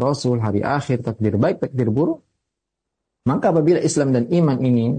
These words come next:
ya, berada dalam satu, eh, konteks, maka Islam itu adalah amal zahir, adapun iman amal batin, ya. Tapi kalau masing-masing, maka Islam itu iman dan iman itu Islam. <clears throat>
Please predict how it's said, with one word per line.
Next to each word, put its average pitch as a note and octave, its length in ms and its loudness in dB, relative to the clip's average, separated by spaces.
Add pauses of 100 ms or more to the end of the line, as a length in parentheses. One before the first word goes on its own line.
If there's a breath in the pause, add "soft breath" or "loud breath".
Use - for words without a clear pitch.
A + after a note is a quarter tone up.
ya, G#2+ 160 0
berada A2+ 480 0
dalam A2 400 2
satu, G#2 400 -2 (1400)
eh, G2+ 160 0
konteks, E3+ 560 0
maka C3+ 400 -4
Islam B2+ 320 0
itu A#2+ 160 0
adalah A2+ 240 2
amal A2+ 320 2
zahir, F3+ 320 4
adapun A2+ 400 -2
iman D3+ 240 2
amal A#2 240 2
batin, G2+ 560 0 (240)
ya. A#2 240 -6 (240)
Tapi A#2+ 240 0
kalau C3 400 0
masing-masing, D3 640 2
maka A#2+ 240 0
Islam B2+ 320 0
itu A2+ 160 -2 (160)
iman A3 160 -2
dan C#3 160 2
iman B2+ 240 2
itu C3 160 0
Islam. - 560 -2
<clears throat> E3+ 400 2